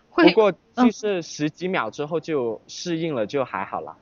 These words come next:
Speaker 1: 哦，真的啊？就真的会
Speaker 2: 对，对，对。
Speaker 1: 十几秒以后你就会和正常人，就正常生活的是一样的那种感觉吗？
Speaker 2: 也不至于正，正常生活啦，就是，就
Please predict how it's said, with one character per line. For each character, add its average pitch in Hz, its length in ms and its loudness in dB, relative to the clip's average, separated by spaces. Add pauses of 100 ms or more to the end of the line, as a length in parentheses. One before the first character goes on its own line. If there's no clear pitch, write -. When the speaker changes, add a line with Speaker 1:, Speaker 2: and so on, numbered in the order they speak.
(160)
Speaker 1:
哦， 254 100 2
真 277 160 2
的 339 80 2
啊？ 277 120 4
就 349 240 0
真 381 240 -2
的 311 160 4
会 302 280 4
Speaker 2:
对， 240 120 -2
对， - 20 -6
对。 220 120 -4
Speaker 1:
十 - 40 -10
几 269 60 -8
秒 262 160 2
以 233 80 2
后 247 180 2
你 202 120 4
就 214 120 2
会 254 140 4
和 214 120 2
正 247 200 0
常 180 200 -2
人， 180 180 -4
就 233 100 -2
正 247 180 2
常 202 200 0
生 220 200 0
活 151 180 -2
的 170 100 -6
是 185 160 -8
一 - 80 -10
样 175 220 -4
的 156 80 -6
那 - 100 -4
种 143 140 -6
感 - 200 -10
觉 - 140 -12
吗？ - 280 -12 (400)
Speaker 2:
也 139 120 2
不 135 200 -2
至 196 200 -2
于 160 80 8
正， 170 240 -4 (120)
正 165 200 2
常 113 220 -8
生 127 300 -2
活 107 180 -2
啦， 107 140 0
就 135 120 -4
是， 147 360 0 (420)
就 202 240 4